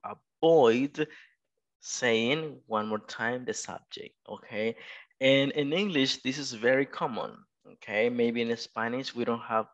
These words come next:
this, uh, that frequently used, but in English it is. So we don't, we don't sound, like, too repetitive, okay? So I wanna thank, uh, well, I do want to thank, uh, Emma for these ideas.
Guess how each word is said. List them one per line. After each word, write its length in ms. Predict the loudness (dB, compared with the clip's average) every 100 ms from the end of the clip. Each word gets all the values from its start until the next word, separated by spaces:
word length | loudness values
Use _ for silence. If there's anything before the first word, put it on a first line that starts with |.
| 0
this, 440 | 0 2 -2 -6 -8 -12 -12 _
uh, 160 | 0 0 4
that 400 | 6 8 6 2
frequently 580 | 2 4 4 -2 -4 -4
used, 600 | -4 -4 -2 -2 -6 -12 -6
but 160 | -4
in 140 | -4 -8
English 320 | -8 -12 -14
it 140 | -6 0
is. 280 | 2 2 -4 -14 -14 -16 -14
So 440 | -2 6 6 6 4
we 180 | 4
don't, 180 | 4 4
we 140 | 4 4
don't 240 | 4 4
sound, 460 | -4 -2 -2 0 2
like, 240 | 4 2
too 280 | -2 -2 0
repetitive, 840 | 4 2 2 -8 0 0 0 -4 -10 -16 -20
okay? 640 | -14 -14 -12 -6 -2 -2 -2 -20 -20 -12
So 240 | 2 4
I 120 | 6
wanna 280 | 4 2 0 -4 -4
thank, 500 | -2 -2 -6 -10 -14 _
uh, 260 | -6 -6 0
well, 180 | 0 0
I 60 | -2 -2
do 80 | 2
want 240 | 2 2
to 100 | -4
thank, 480 | -12 -8 -6 -6 -10
uh, 180 | -14 -14 -8
Emma 280 | -6 -4 -4
for 360 | -2 0 0 -4
these 220 | -12 -8
ideas. 800 | -8 -8 -10 -8 -8 -10 -16